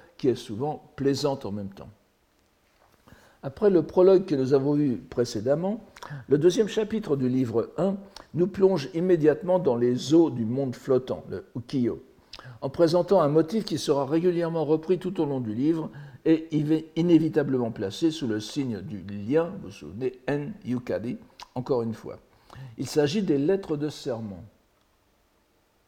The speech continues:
le seisi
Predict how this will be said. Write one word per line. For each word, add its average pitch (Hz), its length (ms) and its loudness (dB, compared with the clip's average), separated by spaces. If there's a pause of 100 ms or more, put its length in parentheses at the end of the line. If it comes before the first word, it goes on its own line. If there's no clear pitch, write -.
(1700)
le 92 60 -12 (400)
seisi 135 760 -2